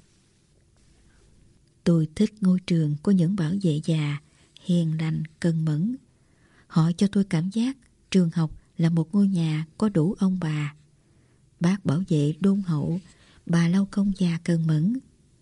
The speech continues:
Bố mẹ, thầy cô giáo tận tụy,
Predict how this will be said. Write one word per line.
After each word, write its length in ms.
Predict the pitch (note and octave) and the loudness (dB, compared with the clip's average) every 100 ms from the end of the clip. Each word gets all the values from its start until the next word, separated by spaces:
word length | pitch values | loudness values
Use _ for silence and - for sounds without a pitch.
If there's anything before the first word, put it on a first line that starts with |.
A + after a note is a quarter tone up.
| _ _ _ _ | _ _ _ _
Bố 340 | - E3 F#3+ A3+ | 0 2 2 2
mẹ, 380 | E3 C#3+ D3+ F#3 _ _ _ _ - | 2 2 0 -4 _ _ _ _ -10
thầy 160 | - D3 | -4 -2
cô 220 | E3 D#3+ | 2 0
giáo 240 | E3+ F#3+ A3 | 0 -4 -2
tận 220 | D#3 D3 - | -2 -2 -2
tụy, 320 | D#3 C#3+ | -2 -2